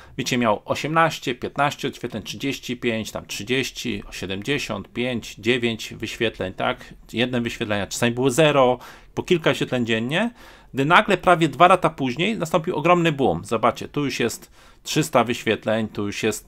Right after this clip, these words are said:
około dziewięćset, tysiąc wyświetleń i docelowo miałem sto pięćdziesiąt trzy tysiące wyświetleń tego filmu, tak? Y, to też w godzinach mi dało ponad cztery tysiące czterysta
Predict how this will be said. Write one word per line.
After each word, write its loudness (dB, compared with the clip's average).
około 2
dziewięćset, -2
tysiąc -4
wyświetleń -2
i -4
docelowo 4
miałem 4
sto 0
pięćdziesiąt -2
trzy -4
tysiące 0
wyświetleń 0
tego -2
filmu, -2
tak? 0
Y, -2
to 2
też -2
w -6
godzinach 2
mi 0
dało 6
ponad 0
cztery 0
tysiące -6
czterysta 0